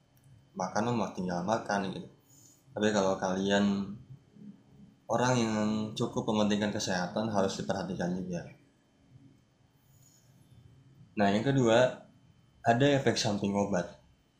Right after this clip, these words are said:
Nah, yang kedua ini lebih ke, apa ya, konsumsi obat yang berlebihan. Bukan obat-obatan terlarang ya.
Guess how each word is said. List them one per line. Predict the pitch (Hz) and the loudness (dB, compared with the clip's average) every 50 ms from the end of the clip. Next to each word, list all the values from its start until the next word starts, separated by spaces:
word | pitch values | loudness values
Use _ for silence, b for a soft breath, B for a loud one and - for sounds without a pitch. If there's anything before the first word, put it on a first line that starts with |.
| _ _ _ _ _ _ _ _ _ - - - - _ _ _ _ _ _ _ _ _ _ _ _ _ _ - | _ _ _ _ _ _ _ _ _ -20 -20 -20 -20 _ _ _ _ _ _ _ _ _ _ _ _ _ _ -6
Nah, | 104 101 | -4 -4
yang | 98 101 104 | -2 -4 -4
kedua | 104 107 104 107 98 92 | -4 -2 -2 -2 -2 -2
ini | 90 90 92 107 120 131 139 135 131 131 - - - _ _ - - _ _ _ _ _ _ _ _ _ - _ _ _ _ _ _ _ _ _ _ _ - | -2 -4 -4 -2 -2 -2 -2 -4 -6 -8 -12 -18 -20 _ _ -20 -20 _ _ _ _ _ _ _ _ _ -20 _ _ _ _ _ _ _ _ _ _ _ -8
lebih | 101 98 95 - 104 104 - - 110 113 117 - - - - - - | -8 -8 -8 -10 -14 -14 -4 -2 -2 -2 -2 -6 -12 -14 -18 -20 -8
ke, | - 98 92 - - - b b b b b b b b _ _ _ - | -4 -4 -4 -4 -6 -12 b b b b b b b b _ _ _ -8
apa | 107 110 117 - 92 | -6 -6 -4 -4 -4
ya, | 92 95 95 - - - _ _ _ _ _ _ _ _ _ _ _ _ _ _ _ _ _ _ _ _ _ _ _ _ _ - | -4 -4 -8 -12 -18 -20 _ _ _ _ _ _ _ _ _ _ _ _ _ _ _ _ _ _ _ _ _ _ _ _ _ -2
konsumsi | 120 120 120 120 - 123 117 - - 120 107 | 0 0 0 2 0 0 0 0 -2 -2 -2
obat | 110 104 113 123 120 - | -2 0 0 0 0 2
yang | 107 104 | 0 0
berlebihan. | 101 98 95 92 92 95 101 98 90 - 87 82 - - - - - _ _ _ _ _ _ _ _ _ _ _ _ _ _ _ _ _ _ _ _ _ _ _ _ _ _ _ _ - | 2 0 0 -2 -2 -2 -2 -4 -4 -4 -8 -8 -8 -10 -14 -18 -20 _ _ _ _ _ _ _ _ _ _ _ _ _ _ _ _ _ _ _ _ _ _ _ _ _ _ _ _ -12
Bukan | 107 90 104 101 104 101 | -6 0 2 4 4 4
obat-obatan | 101 101 - 101 98 101 98 - 95 92 92 | 4 4 2 2 0 0 0 0 0 -2 -2
terlarang | 98 92 98 110 135 123 92 92 95 | -2 -2 0 0 0 0 -2 -2 -4
ya. | 104 | -8